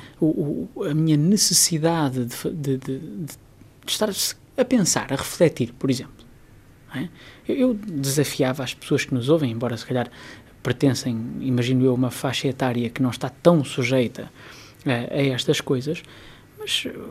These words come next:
perguntava-vos a todos quanto tempo conseguem parar durante o dia para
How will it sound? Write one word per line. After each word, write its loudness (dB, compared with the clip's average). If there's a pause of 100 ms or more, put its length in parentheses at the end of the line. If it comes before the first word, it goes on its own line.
(200)
perguntava-vos 0
a 4
todos -8 (240)
quanto 2
tempo 4 (480)
conseguem 4
parar 6
durante 0
o 0
dia 2
para 2